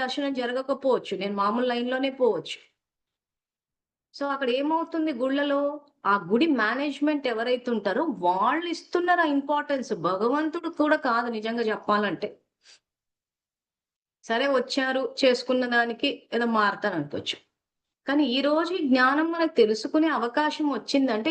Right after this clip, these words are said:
ఇక్కడ నిజంగా భగవంతుడు మనకి ఇంపార్టెన్స్ ఇచ్చినట్టు, మనకి విఐపి ట్రీట్మెంట్ ఇచ్చినట్టు. So భగవంతుడి దృష్టిలో ఎవరున్నామంటే మనమే ఉన్నాం. అందుకే ఈ రోజు మనకి ఈ జ్ఞానాన్ని తెలియచేస్తున్నారు. అందుకే మరీ మరీ చెప్తున్నా,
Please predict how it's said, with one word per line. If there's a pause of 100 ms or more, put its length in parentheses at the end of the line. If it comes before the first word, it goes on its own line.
(140)
ఇక్కడ (140)
నిజంగా (100)
భగవంతుడు
మనకి
ఇంపార్టెన్స్
ఇచ్చినట్టు,
మనకి
విఐపి
ట్రీట్మెంట్
ఇచ్చినట్టు. (1500)
So (140)
భగవంతుడి
దృష్టిలో
ఎవరున్నామంటే (120)
మనమే (100)
ఉన్నాం. (1600)
అందుకే
ఈ
రోజు
మనకి
ఈ
జ్ఞానాన్ని
తెలియచేస్తున్నారు. (280)
అందుకే (160)
మరీ (140)
మరీ (120)
చెప్తున్నా,